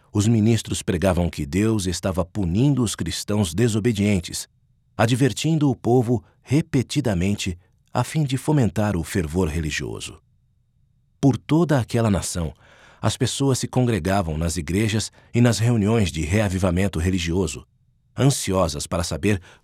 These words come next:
como poderiam ser salvas da destruição iminente. A erupção do Tambora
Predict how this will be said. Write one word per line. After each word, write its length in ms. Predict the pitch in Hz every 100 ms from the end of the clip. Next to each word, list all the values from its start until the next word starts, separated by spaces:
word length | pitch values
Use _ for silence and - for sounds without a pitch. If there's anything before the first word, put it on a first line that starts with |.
| _
como 420 | - 143 165 156
poderiam 520 | 127 123 98 90 117
ser 180 | 110 107
salvas 560 | 92 - 87 82 87 - - -
da 140 | 82
destruição 760 | 67 113 - 117 104 - 80
iminente. 600 | 85 92 82 71 - 67 - _ _ _ _ _ _ _ _ _
A 140 | - 139
erupção 460 | 151 156 - 120
do 100 | 90
Tambora 540 | - 73 71 78 69